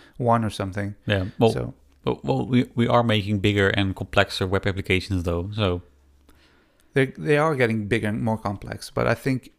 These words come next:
Speaker 1: that's because we put everything in the client side nowadays.
Speaker 2: Yeah.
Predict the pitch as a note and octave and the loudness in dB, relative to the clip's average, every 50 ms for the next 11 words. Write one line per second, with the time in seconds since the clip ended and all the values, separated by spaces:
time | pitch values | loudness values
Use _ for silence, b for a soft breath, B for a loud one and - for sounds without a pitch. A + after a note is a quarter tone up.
0 | _ - _ _ - C3 A#2+ B2 - - - A#2+ - B2 A#2+ - B2 A#2+ A2+ - | _ -20 _ _ -4 -2 -2 -2 -2 -4 -10 -6 -4 -4 -4 -2 -4 -6 -4 -2
1 | C3+ A#2 A#2+ A#2 A2+ A2+ - - A#2 A#2 - C3 A2+ G#2+ A2 - - - - B2 | 0 2 2 2 0 0 -2 -4 -4 -4 -2 -4 -2 -2 -2 -4 -6 -4 -2 -2
2 | A#2 A#2 A2+ G#2+ G2+ - - - - A#2+ G#2 G2+ G2+ F#2 - A2 G#2+ - G#2+ G2+ | 0 0 -2 -4 -6 -8 -12 -6 -2 0 0 0 -2 -4 -6 -10 -6 -4 -4 -4
3 | G2+ G2 G2+ G2 G2 G2 - - _ _ _ _ _ _ _ _ _ _ _ _ | -4 -4 -4 -6 -6 -10 -14 -18 _ _ _ _ _ _ _ _ _ _ _ _
4 | _ - - E3+ C3 G2+ F2 | _ -18 -10 -4 -4 -4 -4